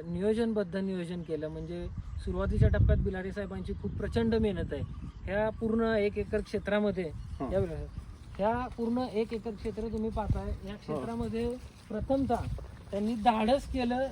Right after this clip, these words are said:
Speaker 1: हे फार महत्त्वाचं. हे स्ट्रॉबेरी, अ, सॉरी, अ, ॲपल, सफरचंदाचं पीक घेणं हे तितकं सोपं नाहीये. आणि एवढ्या मोठ्या क्षेत्रफळावर
Speaker 2: हो का?
Speaker 1: डेअरिंग,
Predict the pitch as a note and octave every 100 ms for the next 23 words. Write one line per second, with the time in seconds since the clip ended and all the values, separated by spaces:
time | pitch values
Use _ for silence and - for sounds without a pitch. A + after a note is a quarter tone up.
0 | - - B3 B3+ B3 B3 G#3 F3+ D#3 C#3
1 | - - - - - - G3+ A#3+ C4 C4
2 | - - - - - G#3 G#3 B3 B3+ F#3
3 | F3 F#3 E3 - D#3+ D#3+ D#3 - F3+ -
4 | B3 A3 - F3+ A#3+ A3+ G#3+ G#3+ G#3+ B3
5 | A3 B3 B3+ G3+ G#3+ G#3 A3 F3 - -
6 | - - G#3+ B3+ B3+ A#3+ - A#3+ - C#4
7 | B3 B3 C4 B3+ A3+ A3+ E3+ - - -
8 | - - E3 F#3 A3+ G#3+ G3+ G#3 C4+ B3
9 | G#3+ B3 - A3+ A3+ G#3+ A3 A3 A#3+ A#3+
10 | A#3 A3+ A#3